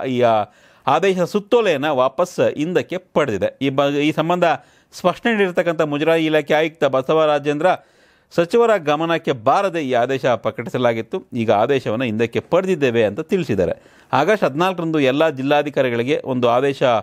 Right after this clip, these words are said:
ಹೊರಡಿಸಿತ್ತು ಮುಜರಾಯಿ ಇಲಾಖೆ. ದೇವಾಲಯದ ಅಭಿವೃದ್ಧಿ ಮತ್ತೆ ಜೀರ್ಣೋದ್ಧಾರಕ್ಕೆ ಮಂಜೂರಾದ ಹಣದಲ್ಲಿ ಕೈಗೊಂಡಿರ್ತಕ್ಕಂಥ ಕಾಮಗಾರಿಗಳನ್ನ ನಡೆಸಬಾರ್ದು ಅಂತ ಅದರಲ್ಲಿ ಉಲ್ಲೇಖ ಮಾಡಲಾಗಿತ್ತು.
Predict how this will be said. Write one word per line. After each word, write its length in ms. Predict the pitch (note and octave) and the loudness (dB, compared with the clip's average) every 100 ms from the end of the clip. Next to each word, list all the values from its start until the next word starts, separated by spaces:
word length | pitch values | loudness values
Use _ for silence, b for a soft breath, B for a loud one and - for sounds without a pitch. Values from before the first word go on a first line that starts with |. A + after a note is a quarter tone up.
| b b | b b
ಹೊರಡಿಸಿತ್ತು 440 | G#2 C3+ C#3 D3 A2 | 0 0 0 -4 -4
ಮುಜರಾಯಿ 360 | A2 B2+ B2+ | 0 2 2
ಇಲಾಖೆ. 420 | A2+ G#2 - B2+ b b b - | 2 0 -2 -6 b b b -4
ದೇವಾಲಯದ 420 | B2 F#3 G#3 G3 F3+ | 0 2 4 2 2
ಅಭಿವೃದ್ಧಿ 400 | C#3+ D#3+ D#3+ G#3+ | 2 0 0 0
ಮತ್ತೆ 600 | E3+ D#3+ C3+ A#2 _ _ A#2 | 0 2 2 0 _ _ -6
ಜೀರ್ಣೋದ್ಧಾರಕ್ಕೆ 800 | C3 G#3+ G#3+ G3 F3 D3 D#3 | 0 0 2 2 0 0 -2
ಮಂಜೂರಾದ 540 | D3 C#3 E3 G3 E3 D3+ | -2 -2 0 2 2 2
ಹಣದಲ್ಲಿ 500 | C3+ C3+ B2 C#3 - _ | 0 0 0 -2 -4 _
ಕೈಗೊಂಡಿರ್ತಕ್ಕಂಥ 680 | - E3+ F#3+ E3+ D#3 D3 D3 | -2 2 2 0 -2 -2 0
ಕಾಮಗಾರಿಗಳನ್ನ 800 | C#3 - D3 E3 D#3+ D3 B2 A#2+ F3+ b b b b | 0 0 -2 0 0 0 0 -2 -4 b b b b
ನಡೆಸಬಾರ್ದು 640 | B2+ G#3 F#3 F#3 F3 D3 C3 | 0 0 0 0 0 0 -2
ಅಂತ 200 | B2+ G3 | 0 0
ಅದರಲ್ಲಿ 260 | C3+ D3+ | 0 0
ಉಲ್ಲೇಖ 320 | C3+ A2+ A2+ | 0 0 0
ಮಾಡಲಾಗಿತ್ತು. 600 | D#3+ A3+ F3+ B2+ F#2 - | 0 0 2 0 -2 -10